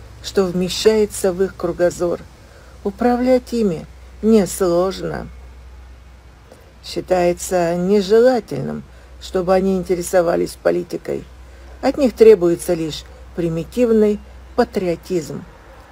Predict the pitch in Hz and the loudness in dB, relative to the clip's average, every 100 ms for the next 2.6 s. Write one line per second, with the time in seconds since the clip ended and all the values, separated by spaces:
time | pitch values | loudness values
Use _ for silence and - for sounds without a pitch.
0 | - 180 180 208 214 294 233 143 - 226 | -10 -2 2 2 2 0 0 -2 -2 0
1 | 240 151 147 - - - - - 175 170 | 0 -2 -8 -18 -20 -20 -12 -6 -4 0
2 | 180 208 208 208 175 160 | 2 2 0 -2 -2 -4